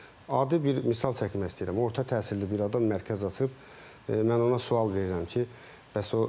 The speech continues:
refleksoloji masaj var, o da elə bir masaj ki, həkim bilər. Yəni onu, e, hər adam eləyə bilməz. Türkiyədə yeddi il təhsil alır, e, ondan sonra müəyyən, e, kifayət qədər stajdan sonra bu işlə məşğul olur. Masaj eləyir.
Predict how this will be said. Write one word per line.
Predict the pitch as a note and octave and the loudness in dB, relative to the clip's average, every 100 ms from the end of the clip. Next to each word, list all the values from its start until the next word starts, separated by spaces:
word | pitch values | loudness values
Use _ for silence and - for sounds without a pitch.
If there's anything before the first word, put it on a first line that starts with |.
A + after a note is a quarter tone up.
| - G2+ | 2 2
refleksoloji | G#2 - A2 - G#2+ G#2+ A2+ | 0 0 -2 0 0 4 2
masaj | G#2 A#2+ A#2 | 2 0 2
var, | C3 G2+ F#2+ | 2 2 0
o | |
da | G#2 | 2
elə | G#2 G2+ | 2 0
bir | G2+ G2 | 0 0
masaj | F2+ G#2+ F#2+ | 0 -2 -2
ki, | - A#2+ - - | -2 -2 -4 -8
həkim | F#2+ - G2+ | -4 -2 0
bilər. | F#2+ F2+ - - - - - | 0 -2 -6 -20 -20 -10 -2
Yəni | G#2 A#2 | 0 2
onu, | B2 B2+ | 4 2
e, | A#2 G#2 G2+ G2 G2+ | 0 -2 0 -2 0
hər | A#2 G#2+ | 2 2
adam | G#2 G#2 G2+ | 2 2 4
eləyə | G2 F#2+ | 4 2
bilməz. | F#2 G2 F#2 F#2 - | 2 2 0 -2 -2
Türkiyədə | A2+ A#2+ G#2+ A2 F#2 | -2 0 2 2 2
yeddi | G2 G2 A2 G2 | 2 0 -2 -2
il | |
təhsil | - F#2+ C3 C3 | -2 -2 0 2
alır, | B2+ C3 B2 - - - - - | 4 2 0 -12 -18 -20 -16 -4
e, | F2+ F#2+ F#2 - G2 | 0 0 0 -2 0
ondan | G#2+ G#2+ | 2 2
sonra | - G2+ F#2+ | 0 0 2
müəyyən, | A2 A2+ A#2+ | 4 4 2
e, | G#2 G2 F#2 F2+ E2+ E2+ - | 2 0 0 0 0 -4 -6
kifayət | - A2+ G#2+ G#2+ | -2 0 0 2
qədər | G2+ F#2 | 0 0
stajdan | - G2 F#2+ G#2 | -2 -2 -2 -2
sonra | A#2 A#2 | 0 0
bu | A2+ A2+ | 0 -2
işlə | - G#2 | 0 0
məşğul | G2 F2+ - E2+ | 0 -2 -6 -4
olur. | F2 G#2+ | -4 -2
Masaj | C3+ D#3 C#3 A2+ | 0 0 0 0
eləyir. | E2 | -2